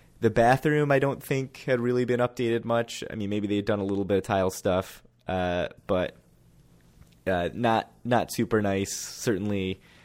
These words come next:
um, the little toilet room and the toilet seemed kinda old. Uh, but, you know, it's a nice room. My one complaint, uh, as I have about every hotel room, it seems, was the shower.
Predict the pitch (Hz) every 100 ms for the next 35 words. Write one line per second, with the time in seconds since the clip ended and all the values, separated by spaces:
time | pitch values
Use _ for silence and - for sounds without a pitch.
0 | - _ - 95 92 87 85 87 - 107
1 | 104 120 - 120 117 107 95 104 104 101
2 | 98 104 - 95 92 110 104 98 - -
3 | - 104 95 107 92 87 95 92 87 -
4 | _ _ _ _ _ - 92 95 95 92
5 | 87 - _ - - _ _ _ _ _
6 | _ _ _ _ _ 160 160 - - _
7 | _ - 139 156 175 156 160 - 160 185
8 | 185 185 - 131 135 147 147 143 - 139
9 | 135 135 - - - - - 110 113 107
10 | 104 107 107 - 120 117 131 120 117 113
11 | - 104 123 131 104 107 101 98 95 95
12 | 95 110 95 98 98 131 139 107